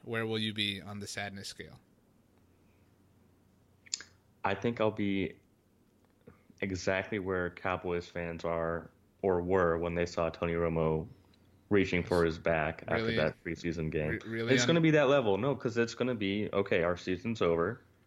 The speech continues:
Speaker 2: and whatever the situation was that caused Brandon Weeden to be the starter, you know it's not good. It's something catastrophically bad. And I,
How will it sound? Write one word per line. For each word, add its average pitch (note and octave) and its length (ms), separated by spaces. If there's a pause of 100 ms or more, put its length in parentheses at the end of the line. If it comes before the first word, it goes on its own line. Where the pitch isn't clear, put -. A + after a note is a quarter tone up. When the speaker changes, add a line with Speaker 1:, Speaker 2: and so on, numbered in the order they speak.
(500)
Speaker 2:
and F2+ 480 (140)
whatever F#2 480 (760)
the F#2 100
situation F#2+ 540
was F2+ 220
that E2 100
caused F2 320
Brandon F2+ 260
Weeden F2 200
to E2+ 60
be E2+ 100
the E2 120
starter, F2 520 (440)
you G2+ 160
know A2 260
it's - 160
not F2+ 420
good. D#2 400 (160)
It's F#2+ 200
something G#2 480
catastrophically F2 1000
bad. D2 360 (880)
And F2+ 180
I, F2+ 160